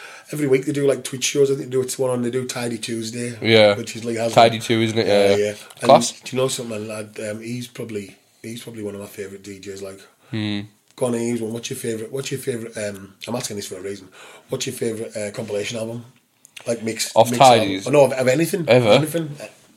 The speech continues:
Speaker 2: Right. No, well, it depends. I've got one I've got emotional attachment to because
Speaker 1: Yeah.
Speaker 2: it's more like nostalgia and it's where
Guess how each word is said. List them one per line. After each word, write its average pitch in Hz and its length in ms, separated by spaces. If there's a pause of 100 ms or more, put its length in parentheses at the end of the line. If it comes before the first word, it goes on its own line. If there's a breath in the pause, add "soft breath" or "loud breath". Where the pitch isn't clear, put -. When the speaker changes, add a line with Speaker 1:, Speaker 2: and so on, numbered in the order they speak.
(360)
Speaker 2:
Right. 107 380 (920)
No, 139 220
well, 185 120
it 175 120
depends. 180 440 (320)
I've 135 140
got - 280
one 165 300
I've 143 180
got 131 120
emotional 139 420
attachment 117 400
to 98 120
because 98 420
Speaker 1:
Yeah. - 540
Speaker 2:
it's 113 120
more 123 240
like 110 200
nostalgia 110 480
and 90 100
it's - 80
where 104 400